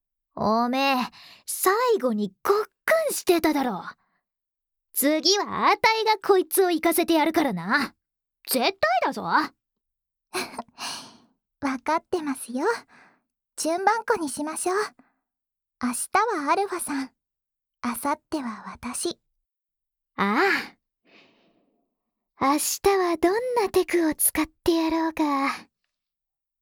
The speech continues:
Speaker 1: 楽しみにしてろよな。
Speaker 2: <laughs> もっといろんな方法で癒してあ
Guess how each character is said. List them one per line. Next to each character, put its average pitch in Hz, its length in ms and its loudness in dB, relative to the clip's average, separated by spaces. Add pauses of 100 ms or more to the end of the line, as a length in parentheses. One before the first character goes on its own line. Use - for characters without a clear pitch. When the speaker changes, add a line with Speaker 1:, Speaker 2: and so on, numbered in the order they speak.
(140)
Speaker 1:
楽 233 340 0
し 302 180 -6
み 294 140 -6
に 247 140 -6
し - 100 -8
て 320 100 2
ろ 339 120 2
よ 311 140 -4
な。 302 120 -2 (1200)
Speaker 2:
<laughs> - 1600 -10
も 269 180 0
っ - 80 -14 (180)
と 240 120 -10
い - 160 -16
ろ 247 140 -2
ん 269 120 -6
な 269 160 -4
方 277 240 -10 (280)
法 285 60 -12
で 294 80 -10 (760)
癒 285 300 -6
し - 140 -4
て - 120 -8
あ 240 200 -8